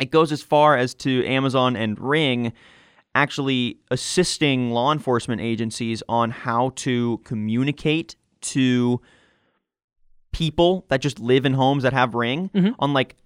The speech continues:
Speaker 1: how to talk to them to get them to share this footage with you.
Speaker 2: Right.
Speaker 1: Which on one hand you might say, "Okay, that's like, wow, they're helping train them to use better language, to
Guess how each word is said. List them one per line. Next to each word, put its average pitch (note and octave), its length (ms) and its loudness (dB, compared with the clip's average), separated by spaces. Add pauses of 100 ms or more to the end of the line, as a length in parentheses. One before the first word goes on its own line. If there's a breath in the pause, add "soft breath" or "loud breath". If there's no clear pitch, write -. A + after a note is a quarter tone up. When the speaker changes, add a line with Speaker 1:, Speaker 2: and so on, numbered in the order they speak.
(100)
Speaker 1:
how C3 520 4
to F#3+ 200 -6
talk A3 360 -2
to F#3 80 0
them A2+ 360 2
to - 160 -4
get D3+ 300 0
them D3+ 200 -2
to D3 60 0
share D3 640 2
this E3 220 -2
footage G3+ 380 2
with G#2+ 180 0
you. F2+ 340 -2
Speaker 2:
Right. A#2 300 -2 (140 loud breath)
Speaker 1:
Which D3+ 420 2
on C3 260 0
one C#3+ 180 2
hand C3+ 360 2
you C3 80 -2
might C3 180 0
say, C#3 200 4
"Okay, E3 460 0
that's E3+ 220 -4
like, F3 220 2 (180)
wow, F3 220 4
they're C3+ 500 2
helping D#3+ 380 0
train C#3+ 480 0
them C3+ 320 0
to C3 120 -8
use B2 240 -2
better B2 260 0
language, D#3 640 2
to B2+ 300 -2